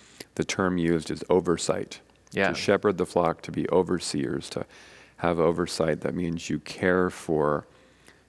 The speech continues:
Speaker 1: the spiritual condition of
Speaker 2: Mm-hmm.
Speaker 1: each of the people in your congregation. And it's not just pastors who do this. We shepherd and provide oversight for one another.
Speaker 2: Yeah.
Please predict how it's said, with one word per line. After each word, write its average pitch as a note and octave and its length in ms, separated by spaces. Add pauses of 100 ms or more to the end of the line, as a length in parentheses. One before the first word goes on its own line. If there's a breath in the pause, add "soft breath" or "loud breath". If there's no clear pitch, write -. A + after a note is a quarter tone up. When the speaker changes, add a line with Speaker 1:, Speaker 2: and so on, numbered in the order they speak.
(100)
Speaker 1:
the E2+ 120
spiritual F2+ 560
condition E2 800 (200)
of D#2+ 320
Speaker 2:
Mm-hmm. - 160
Speaker 1:
each F2+ 220
of D#2+ 100
the D#2+ 80
people E2 380
in D2+ 100
your D2+ 120
congregation. D#2+ 840
And B2+ 140
it's E3 160
not D#3 140
just A#2+ 180
pastors F#2 460
who G2+ 80
do E2+ 160
this. E2+ 260
We F2+ 280 (420 loud breath)
shepherd F2 540
and F2 120
provide D#2+ 380
oversight D#2+ 540
for E2+ 140
one D#2+ 220
another. D#2 540 (100)
Speaker 2:
Yeah. G2+ 240